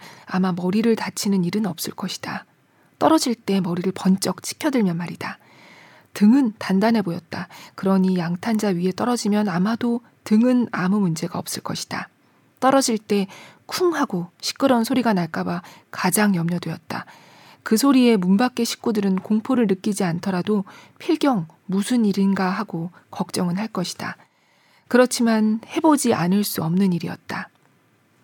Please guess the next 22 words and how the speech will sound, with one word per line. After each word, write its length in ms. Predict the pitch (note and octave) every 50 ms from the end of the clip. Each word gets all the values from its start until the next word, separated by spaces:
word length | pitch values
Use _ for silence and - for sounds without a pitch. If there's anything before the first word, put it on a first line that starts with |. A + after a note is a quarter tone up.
| _ _ _ -
그레고르의 500 | - A3 A#3+ C4 B3+ C#4 C4+ B3+ B3 A#3
몸이 400 | F3+ F#3 F3+ F#3+ A3+ A#3+ F#3 -
어느새 380 | - F#3 F3+ F#3 G3 - G3+ F3+
절반쯤 680 | - - F#3 F#3 F#3 G#3 G#3+ G#3 G3+ - G3 F3+ E3+
침대 360 | - - - C4+ C4 B3 A#3+ G#3+
밖으로 440 | - - E3 - - - G#3 G3+
나오게 340 | F#3 F3 F3 F3+ F3+ F#3+ F#3
되자 340 | - F3+ E3+ - F#3+ F3+ F3+ - - - - - - - _ _ _
새로운 380 | - - - D4 D#4 D4 C#4+ C4+
이 60 | G#3+
방법은 560 | F#3 G3 F#3+ F#3 F#3 F3+ E3+ F#3+ G3+ A3 B3 - - - - -
힘든 420 | - - - D#4 D#4+ E4 D#4+ D#4 C4+
일이라기보다는 840 | G3 F3+ G3 F#3 F#3 F3+ F3 F#3+ E3+ F#3 E3+ - E3 F3 G3+ G#3+ G3+ - - - - - -
일종의 380 | G3+ F#3 - - G#3 G#3 G3+
놀이와도 520 | E3 F3 E3+ F3+ G#3+ A3+ A#3+ B3 A#3+ A#3 G#3+
같아서 500 | G3+ F3 - - F3 F3 - A3 A3 G#3+ - - - - _ -
계속 380 | - A3+ B3 C4 - C4+ A#3
몸을 380 | F3+ F3 F3+ F#3+ G#3+ A3+ G3 F3+ - _
좌우로 460 | - - - F#3 F#3 F#3 F3+ F3 E3+ E3+
흔들어주기만 760 | - C4 C4+ C#4+ D#4 D4 C#4 C4 - - - F#3 F#3 F3+
하면 220 | F#3+ F3+ F#3 F#3 F#3
되었다. 500 | - F3+ - - _ - - G3 -